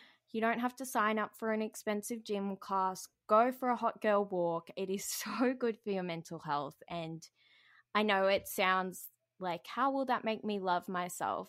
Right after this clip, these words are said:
But once you're in a good mood, you start seeing good in everything, including yourself. Um, I think that's kind of it for my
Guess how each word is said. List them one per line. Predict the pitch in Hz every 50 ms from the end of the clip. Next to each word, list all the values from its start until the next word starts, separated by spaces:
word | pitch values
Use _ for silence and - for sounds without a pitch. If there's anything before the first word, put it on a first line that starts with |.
| - _ -
But | 208 196 - - _ _ _ _ _ _
once | - 208 214 220 214 -
you're | 262
in | 269
a | 285 262
good | 214 208 196 190
mood, | 185 175 160 156 156 170 202 - - - - - - _
you | - 180 180 202 214 202
start | - - 214 180 - -
seeing | - - 196 196 202
good | 190 190 185 180
in | 180 175 -
everything, | - 180 - 160 156 175 180 - - 156 139 -
including | - 160 165 - - - - 101 135 185
yourself. | 190 190 180 - - - 202 208 294 554 640 640 - - - _ _ _ _ _ - - - - _ _ _ _ _ -
Um, | 339 349 370 381 392 392 392 392 - _ - - - -
I | 370
think | 403 - 640 - - -
that's | 453 - - -
kind | - - 233 214 196 190
of | 185 185 - - _ _ _ _ _ _ _ _ _ _ _ _ _
it | - 381 440 - - -
for | - 240
my | 214 196 180 180